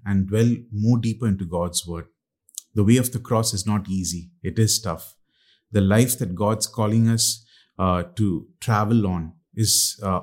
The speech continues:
oftentimes gonna be lonely, but He's, uh, proved time and again that He's gonna be with us. And even as we've seen in the first part, we saw in the first part that we need to move forward in this journey. We can't stay still. Neither can we go back.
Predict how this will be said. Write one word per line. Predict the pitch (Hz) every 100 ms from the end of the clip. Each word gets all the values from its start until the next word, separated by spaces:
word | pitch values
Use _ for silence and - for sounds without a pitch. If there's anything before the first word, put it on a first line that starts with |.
| -
oftentimes | 110 - 127 127 123 117
gonna | 92 107 117
be | 120 117 98
lonely, | 95 92 85 90 _ _ _ _
but | 110 104
He's, | - 123 120 - _ _ _ _ 90
uh, | 90 87 87 - _
proved | 143 156 156 - -
time | 117 120
and | 120
again | 107 95 101
that | 92 -
He's | 107 95
gonna | - 104 101
be | 87 90
with | 87 -
us. | 80 - -
And | -
even | 120 185
as | 190 131
we've | 135 120 - _ _
seen | - 139 147
in | 127
the |
first | 98 110 107 - -
part, | 90 -
we | 104
saw | - 143
in |
the | 123
first | - 110 -
part | 120 113
that | - 98 - _ - _
we | 113 127
need | 131
to | 127
move | 110 110 113
forward | - - 92 92 107 90
in | 90
this | 85
journey. | - 87 82 80 78
We | 101 98
can't | 113 120
stay | 117 - 101
still. | 98 - 95 92 95 _ _ _ -
Neither | 117 127
can | 135 120
we | 113
go | 92 104
back. | 92 85 85